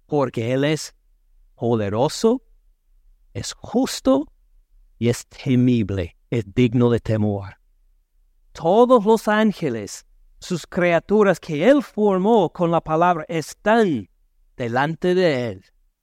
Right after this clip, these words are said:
Es una escena de gran poder y dominio y de juicio,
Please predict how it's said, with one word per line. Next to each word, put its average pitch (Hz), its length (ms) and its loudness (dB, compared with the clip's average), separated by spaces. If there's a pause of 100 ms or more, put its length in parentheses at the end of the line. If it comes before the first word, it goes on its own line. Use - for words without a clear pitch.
(1040)
Es - 160 -12
una 151 200 0
escena 151 680 -4
de 127 120 -6
gran 170 360 2
poder 135 520 0
y 110 80 -2
dominio 117 540 0
y 104 40 -6
de 101 140 -4
juicio, - 680 -6